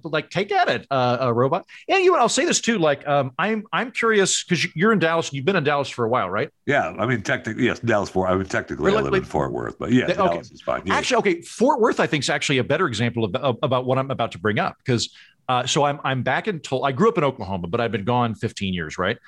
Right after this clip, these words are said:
Speaker 1: Uh, I had anticipated moving to Tulsa that it was gonna be friendly.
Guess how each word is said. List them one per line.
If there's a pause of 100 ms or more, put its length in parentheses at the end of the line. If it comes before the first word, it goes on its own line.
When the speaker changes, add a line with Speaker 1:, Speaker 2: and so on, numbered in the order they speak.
(340)
Speaker 1:
Uh,
I
had
anticipated
moving
to
Tulsa
that
it
was
gonna
be
friendly.